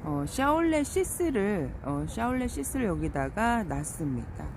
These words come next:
거실에 있다가 베란다로 나갔는데 요 녀석도 어떻게 반응을 할지 봐서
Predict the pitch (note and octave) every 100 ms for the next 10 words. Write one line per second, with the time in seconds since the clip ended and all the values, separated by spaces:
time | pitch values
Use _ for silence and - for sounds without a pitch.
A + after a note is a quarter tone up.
0 | - G3 G3 B3 F#3 - F3 G#3+ A3 G3
1 | F#3+ A#3+ G#3+ G3+ D3+ C#3+ F3+ D#3+ D#3 G#3+
2 | F#3 E3+ G#3 E3+ F3+ A3 G#3 - A3 F3
3 | D#3+ - A3 - F#3+ E3 D#3+ F#3+ F#3+ G3+
4 | C4 C4 - A#3 - - - B3